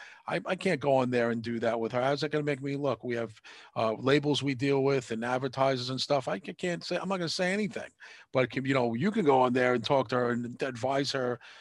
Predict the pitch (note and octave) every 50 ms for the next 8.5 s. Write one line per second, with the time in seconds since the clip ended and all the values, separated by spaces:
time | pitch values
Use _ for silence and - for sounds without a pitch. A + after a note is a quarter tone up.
0 | - _ _ - - C3 - B2+ B2 - C#3 C3 B2+ B2 - C3 C3 B2+ A#2+ A#2
1 | A#2+ B2 - - - E3+ D#3 C#3+ D3 C#3 C3 B2+ B2 G#2+ A#2 B2 D#3 F#3 F#3+ D3+
2 | A#2+ A#2 G#2 A#2+ G#2+ A2 C#3 D3+ D3 B2+ A#2+ B2 B2 A#2+ C#3+ F3 F3+ D#3 A#2 A2
3 | G#2+ G#2+ - - - - _ - - - - - _ - A#2+ - - F#3 F3+ F3+
4 | E3+ C#3 G#2+ - - - F3+ F3 E3+ E3+ G3+ F#3+ E3 C#3+ C3 - - - - -
5 | - - B2+ A2+ D#3 D#3 D3+ - - - - D#3+ D3 C3+ C3+ C#3+ D3+ E3 E3 D3+
6 | C#3 C3+ C3 C3 C3+ - - - - - - - - - - B2+ C#3+ E3+ F#3 F3+
7 | D#3+ D3 C#3 C3 C3 B2+ B2+ B2 - - D#3 D3+ D3 D3 C#3 D3 C#3+ C3+ B2+ A#2+
8 | B2 D3 F3 F3+ D#3 A#2+ A2+ A#2 -